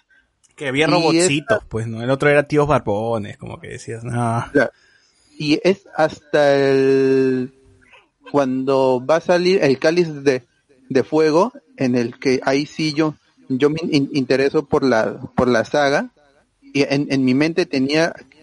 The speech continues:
Speaker 2: En mi mente ten-, tenía recuerdos que había visto a, a la cara de,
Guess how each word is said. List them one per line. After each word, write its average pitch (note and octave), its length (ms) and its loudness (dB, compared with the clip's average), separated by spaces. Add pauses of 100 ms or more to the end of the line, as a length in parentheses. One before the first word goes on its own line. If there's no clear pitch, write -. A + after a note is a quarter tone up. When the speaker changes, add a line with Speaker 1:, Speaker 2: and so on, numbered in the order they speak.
Speaker 2:
En A#2+ 260 0
mi B2 80 0
mente D3+ 480 2
ten-, C#3 260 -4
tenía C#3 280 0
recuerdos D3+ 520 0
que - 80 -4
había C3 260 2
visto C#3 480 0
a, C3+ 120 -2
a B2 260 -2
la A2+ 160 0
cara C#3+ 400 0
de, C#3 480 -8